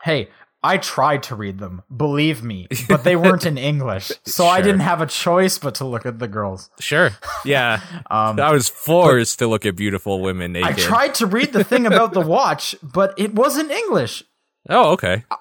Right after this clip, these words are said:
Speaker 1: honest to God, officer. Anyway.
Speaker 2: <laughs>
Speaker 1: Um, yeah, that was just, that was funny. He had just a ton of Playboys there. So, you know, you find some Latvian Playboys in the forest.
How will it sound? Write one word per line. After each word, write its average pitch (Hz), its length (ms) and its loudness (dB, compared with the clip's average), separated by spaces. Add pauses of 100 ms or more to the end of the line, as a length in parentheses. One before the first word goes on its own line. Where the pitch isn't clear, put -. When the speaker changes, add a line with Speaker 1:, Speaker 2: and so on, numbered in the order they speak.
(180)
Speaker 1:
honest 285 360 0
to 262 60 -2
God, 247 380 2
officer. 127 640 -4
Anyway. 139 360 -6
Speaker 2:
<laughs> - 40 -6 (760)
Speaker 1:
Um, 113 540 0 (1700)
yeah, 156 260 0 (100)
that 170 140 2
was 180 120 2
just, - 300 -6
that 147 140 0
was 147 140 -2
funny. 120 480 -4
He 156 240 -4
had 147 220 0 (260)
just 143 200 -6
a 120 100 -6
ton 214 520 0
of 127 200 -2
Playboys 120 480 -2
there. 95 300 -8 (420)
So, 117 360 -4
you 131 160 -10
know, 131 80 -6
you 139 120 -6
find 139 240 -2
some 139 120 -8
Latvian 135 500 -4
Playboys 123 360 -4
in 107 60 -10
the 107 60 -8
forest. 98 440 -12